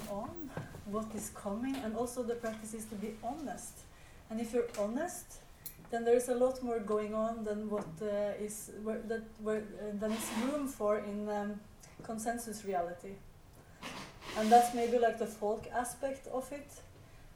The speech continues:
is working with all this, um, you know, magical thinking. Uh, knock on wood, for example, we rarely think of it, but it's one of the most powerful, uh, rituals that we have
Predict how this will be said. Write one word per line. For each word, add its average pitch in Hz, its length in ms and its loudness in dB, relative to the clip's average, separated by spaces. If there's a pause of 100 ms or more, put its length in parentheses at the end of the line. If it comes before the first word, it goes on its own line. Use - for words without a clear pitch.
is 226 180 -2
working 220 460 0
with 208 240 -2
all 208 160 0
this, 202 380 -4
um, 196 320 -2 (760)
you 196 100 -4
know, 185 380 2
magical 202 560 -2
thinking. 220 800 -4 (760)
Uh, 190 760 -4 (340)
knock 226 300 4
on 208 200 4
wood, 220 180 2
for 262 120 0
example, 247 440 4
we 220 140 2
rarely 208 280 2
think 240 320 -4
of 262 120 -2
it, 269 140 -4
but 226 100 0
it's 214 160 -4
one 214 160 0
of 220 140 -2
the 220 60 -2
most 202 340 -2
powerful, 226 760 0
uh, 214 340 2 (520)
rituals 214 400 0
that 202 180 -2
we 190 80 -4
have 233 280 0